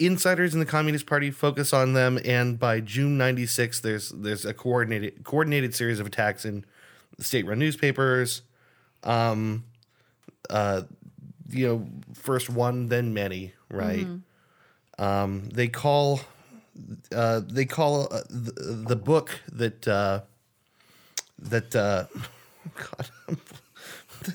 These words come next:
Speaker 1: hell is his name? Uh, Li, Li Hongxi, right? So
Speaker 2: Mm-hmm.
Speaker 1: they call this book, uh, essentially pseudoscientific garbage peddled by a swindler.
Speaker 2: I
Speaker 1: Um,
Speaker 2: mean, he is not claiming to be scientific.
Speaker 1: Right. Um,
Speaker 2: I'm, I'm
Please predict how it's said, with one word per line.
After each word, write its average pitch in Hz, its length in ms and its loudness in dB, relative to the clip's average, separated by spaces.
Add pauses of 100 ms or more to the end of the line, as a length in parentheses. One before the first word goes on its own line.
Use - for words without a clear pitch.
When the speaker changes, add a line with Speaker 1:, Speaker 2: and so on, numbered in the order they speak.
Speaker 1:
hell 233 200 -4
is - 160 -4
his 139 160 -4
name? 131 320 -2 (800)
Uh, 139 180 6
Li, 143 360 4
Li 139 220 2
Hongxi, 135 600 4 (100)
right? 104 240 0
So 98 180 2
Speaker 2:
Mm-hmm. 92 60 -4 (200)
Speaker 1:
they 143 100 -2
call 233 200 6
this 143 140 2
book, 107 560 2 (280)
uh, 113 200 4
essentially 131 480 2
pseudoscientific 113 1080 -2 (160)
garbage 101 460 -4
peddled 98 320 -6
by 98 160 -2
a 87 100 -6
swindler. 80 640 -6 (800)
Speaker 2:
I 220 100 -2
Speaker 1:
Um, 196 80 2
Speaker 2:
mean, 175 260 0
he 190 160 0
is 196 200 -2
not 339 260 -4
claiming 285 400 0
to 160 60 -6
be 156 160 -6
scientific. 151 920 -8 (280)
Speaker 1:
Right. 101 420 -4 (500)
Um, 110 380 2
Speaker 2:
I'm, 262 420 2 (280)
I'm 311 560 0